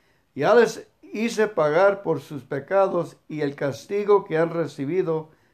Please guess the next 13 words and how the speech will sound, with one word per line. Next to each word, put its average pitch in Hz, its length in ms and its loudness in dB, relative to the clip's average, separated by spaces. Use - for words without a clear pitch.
es 131 300 -4
más 151 340 0
que 156 160 -6
suficiente." 143 840 -10
El 143 160 -6
camino 190 400 2
de 185 160 4
Dios 202 540 2
en 151 180 -4
el 151 200 -2
desierto. 143 640 -4
Isaías 175 1120 0
anunció: 143 800 -4